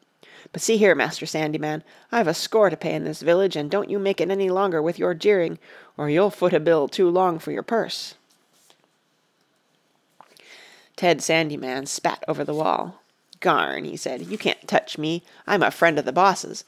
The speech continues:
but he'll touch you all right if I have any more of your mouth." "Don't waste any more words on the fool, Sam," said Frodo. "I hope there are not many more hobbits that have become like this.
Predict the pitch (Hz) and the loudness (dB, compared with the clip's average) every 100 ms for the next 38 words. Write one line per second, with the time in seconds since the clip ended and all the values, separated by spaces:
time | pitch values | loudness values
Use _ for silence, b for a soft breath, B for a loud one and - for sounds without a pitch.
0 | b b b - 156 202 202 214 - 247 | b b b -2 4 4 4 2 2 4
1 | 220 185 180 175 165 156 160 175 170 175 | 4 4 4 2 2 0 2 2 2 2
2 | 208 185 190 190 214 180 160 - - _ | 4 4 2 2 2 2 0 -10 -20 _
3 | _ _ B B 294 - _ _ _ _ | _ _ B B -14 -14 _ _ _ _
4 | _ _ _ _ _ _ - 214 254 - | _ _ _ _ _ _ -6 -2 -2 2
5 | 175 202 208 170 190 180 180 165 196 208 | 6 6 4 0 0 2 2 4 6 4
6 | 151 135 147 143 131 - 147 139 143 175 | 2 -2 -2 -2 0 -2 -4 -6 -6 -6
7 | - - - 160 170 - B B B B | -8 -4 -4 0 -2 -4 B B B B
8 | - 175 262 - 156 165 175 180 180 175 | 0 4 4 4 2 2 0 0 -2 -2
9 | 175 190 185 185 - - 147 156 160 - | -2 -4 -2 0 -2 -2 -4 -4 -6 -6
10 | 165 156 147 - 220 165 170 | -4 -4 -6 -4 0 0 -2